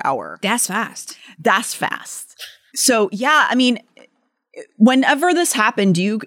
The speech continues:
Speaker 1: are you okay? I don't know if this is extremely traumatizing to you, but, like,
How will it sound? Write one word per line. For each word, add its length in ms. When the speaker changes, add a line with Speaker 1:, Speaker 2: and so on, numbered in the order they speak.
Speaker 1:
are 80
you 180
okay? 300
I 120
don't 180
know 100
if 100
this 120
is 140
extremely 460
traumatizing 840
to 120
you, 140
but, 160
like, 260